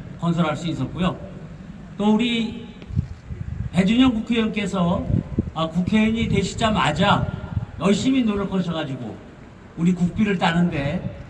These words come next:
아, 적극적으로 지원해 주셔서 아무튼 박남준 시장님과 우리 배준영 국회의원님 덕에 <clears throat> 오늘 이렇게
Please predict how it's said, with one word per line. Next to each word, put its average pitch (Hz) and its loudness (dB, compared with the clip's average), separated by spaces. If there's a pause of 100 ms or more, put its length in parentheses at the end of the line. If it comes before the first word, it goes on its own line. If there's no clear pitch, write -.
(100)
아, 135 -6
적극적으로 202 0 (240)
지원해 208 2
주셔서 160 0 (540)
아무튼 202 0 (100)
박남준 214 0
시장님과 185 0 (400)
우리 180 2
배준영 185 2
국회의원님 196 -2
덕에 196 -2 (460)
<clears throat> - -8
오늘 226 4
이렇게 170 0